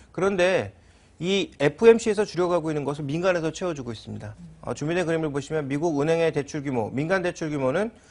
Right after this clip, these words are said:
최근 들어서 점점 확대되고 있는 그런 추이죠. 그러니까 이런 추이를 살펴보게 되면, 어, 미국 쪽에서는,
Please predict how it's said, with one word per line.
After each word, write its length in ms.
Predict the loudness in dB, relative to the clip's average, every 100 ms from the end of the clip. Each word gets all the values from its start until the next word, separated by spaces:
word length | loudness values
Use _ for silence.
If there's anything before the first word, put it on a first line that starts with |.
| -20 -4
최근 240 | 2 4
들어서 260 | 4 2 -2
점점 360 | -2 0 0
확대되고 600 | 0 -4 0 4 4 2 0
있는 260 | -2 -4
그런 260 | -2 -2 -2
추이죠. 580 | -4 -8 -2 -2 -2 -8 -20 -20 -10 0
그러니까 100 | 4
이런 240 | 6 6
추이를 320 | 6 2 4
살펴보게 500 | 2 0 -2 0 0
되면, 540 | 0 2 0 0 -4 -8 _ -6
어, 100 | -2
미국 320 | 0 -2 0
쪽에서는, 640 | 0 0 0 -2 -2 -4